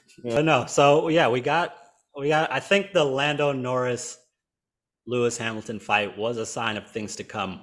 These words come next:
Speaker 2: That's gonna be
Speaker 1: Yeah.
Speaker 2: not the last time that we see that. So
Speaker 1: Oh
Speaker 2: going
Speaker 1: my God.
Speaker 2: forward, what, what, what do you expect?
Speaker 1: I mean,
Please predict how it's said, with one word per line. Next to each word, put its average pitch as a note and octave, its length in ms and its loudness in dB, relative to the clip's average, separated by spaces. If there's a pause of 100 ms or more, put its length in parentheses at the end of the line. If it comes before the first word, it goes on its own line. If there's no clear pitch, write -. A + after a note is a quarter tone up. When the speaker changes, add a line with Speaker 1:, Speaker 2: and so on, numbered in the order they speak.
(120)
Speaker 2:
That's G#2+ 200 -2
gonna C3 200 0
be A#2+ 540 0
Speaker 1:
Yeah. G2+ 100 -6 (440)
Speaker 2:
not B2 320 -2
the B2 60 2
last G#2+ 320 6
time G#2 240 -2
that F#2+ 140 -2
we F#2+ 120 -8
see G2+ 220 -8
that. F#2 340 0 (200)
So - 140 0
Speaker 1:
Oh - 20 6
Speaker 2:
going B2+ 280 6
Speaker 1:
my - 40 -6
God. - 20 -12
Speaker 2:
forward, A2+ 380 6 (460)
what, - 360 -2 (440)
what, A#2 280 4
what B2+ 120 4
do C#3 80 6
you B2+ 100 4
expect? - 380 -2 (720)
Speaker 1:
I B2+ 180 6
mean, B2 440 -2